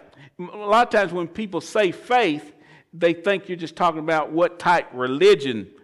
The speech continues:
you are, or whether you're a Presbyterian or Catholic or whatever.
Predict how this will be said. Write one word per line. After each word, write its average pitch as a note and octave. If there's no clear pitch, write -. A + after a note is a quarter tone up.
you C3
are, G#2
or G2+
whether B2+
you're A#2+
a G2+
Presbyterian C3+
or F#2
Catholic G#2+
or G2+
whatever. B2